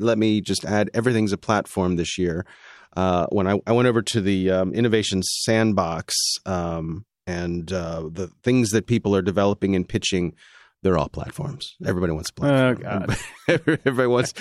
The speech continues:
Speaker 1: everybody wants a console. Everyone wants a platform. So that, that, I think that's the current hotness.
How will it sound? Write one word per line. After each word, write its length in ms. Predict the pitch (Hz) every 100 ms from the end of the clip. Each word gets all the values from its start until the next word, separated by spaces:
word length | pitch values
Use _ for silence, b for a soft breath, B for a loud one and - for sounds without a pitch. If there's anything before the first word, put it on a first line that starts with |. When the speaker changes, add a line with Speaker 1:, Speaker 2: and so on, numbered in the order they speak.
| B
Speaker 1:
everybody 320 | 190 151 147
wants 260 | 143 143 139
a 40 |
console. 640 | 120 139 123 117 120 113 113
Everyone 220 | 110 113
wants 140 | 113
a 40 | -
platform. 580 | 117 101 - 98 92 92
So 160 | 113
that, 180 | 107 117 -
that, 200 | 123 131
I 60 | 110
think 200 | 113 143
that's 280 | 123 143 -
the 80 | 120
current 400 | - 139 123 101
hotness. 680 | - 135 98 87 92 -